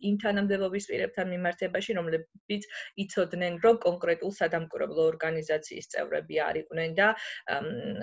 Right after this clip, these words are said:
კანონის გვერდისავლის ცდილობდნენ საარჩევნო პროცესში მონაწილეობას. იმიტომ რომ საარჩევნო კანონმდებლობა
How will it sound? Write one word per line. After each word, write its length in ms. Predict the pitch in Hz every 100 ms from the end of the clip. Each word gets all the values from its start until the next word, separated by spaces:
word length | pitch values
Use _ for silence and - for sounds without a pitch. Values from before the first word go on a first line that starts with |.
| 127 - -
კანონის 400 | - 175 170 185
გვერდისავლის 640 | - 165 175 - 165 156 -
ცდილობდნენ 560 | 165 143 - 175 190
საარჩევნო 520 | 196 160 147 - 175 165
პროცესში 580 | - 160 - 160 -
მონაწილეობას. 880 | 170 147 - - - - - _ - -
იმიტომ 260 | - -
რომ 160 | - - - -
საარჩევნო 520 | - 208 208 190 165
კანონმდებლობა 680 | - 156 165 165 160 151 135